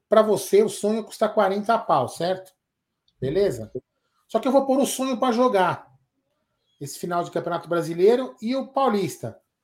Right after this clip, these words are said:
Aí esse sonho se torna realidade. Aí esses quarenta não é mais quarenta. Ele acaba virando muito mais.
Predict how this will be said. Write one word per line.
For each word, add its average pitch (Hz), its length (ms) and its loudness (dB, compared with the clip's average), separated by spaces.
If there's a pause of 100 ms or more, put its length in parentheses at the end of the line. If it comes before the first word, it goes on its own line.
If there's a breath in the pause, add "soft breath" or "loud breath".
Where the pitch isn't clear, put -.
(640)
Aí 208 220 0
esse 277 220 -2
sonho 269 400 0
se - 120 -4
torna 262 260 0
realidade. 220 840 0 (520)
Aí 214 140 0
esses 226 200 -4
quarenta 233 760 0 (180)
não 202 160 -2
é 320 80 2
mais 254 220 -2
quarenta. 156 640 -2 (840)
Ele 170 80 -8
acaba 220 220 -2
virando 240 280 -2
muito 285 320 -2
mais. 247 560 -4